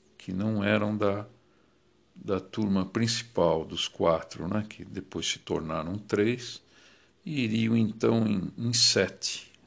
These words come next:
a conta de mentiroso, no Mar Pequeno.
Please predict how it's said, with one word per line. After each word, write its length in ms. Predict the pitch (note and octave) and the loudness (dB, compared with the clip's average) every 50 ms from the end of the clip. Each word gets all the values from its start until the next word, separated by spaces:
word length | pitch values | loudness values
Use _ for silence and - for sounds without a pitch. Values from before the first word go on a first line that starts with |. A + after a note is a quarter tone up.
| - - | -20 -20
a 60 | - - | -20 -18
conta 380 | - - G#2 G2 G2 G2 - F#2 | -8 -4 -2 -2 -2 -2 -4 -4
de 100 | F#2 F#2+ | -4 -2
mentiroso, 800 | F2+ F#2+ G2+ G2 G2 - G#2+ F2+ E2+ - E2 - - - - - - _ _ _ _ _ - _ | -2 -2 -2 -2 -4 -4 -4 -4 -2 -2 -4 -4 -6 -10 -12 -16 -20 _ _ _ _ _ -20 _
no 140 | - - G2+ | -16 -10 -8
Mar 280 | F#2 E2+ E2+ E2 F2 - | -8 -6 -4 -6 -6 -6
Pequeno. 480 | - - F2 - - - - - - | -8 -10 -12 -12 -12 -16 -16 -16 -16